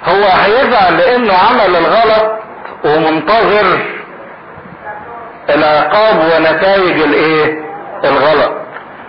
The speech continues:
لكن لو جات الفرصة انه يعمل نفس الغلط مرة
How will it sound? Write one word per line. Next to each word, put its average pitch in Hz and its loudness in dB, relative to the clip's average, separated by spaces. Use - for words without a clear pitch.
لكن 151 0
لو 147 2
جات 285 0
الفرصة 196 0
انه 156 0
يعمل 185 2
نفس 233 0
الغلط 165 2
مرة 196 2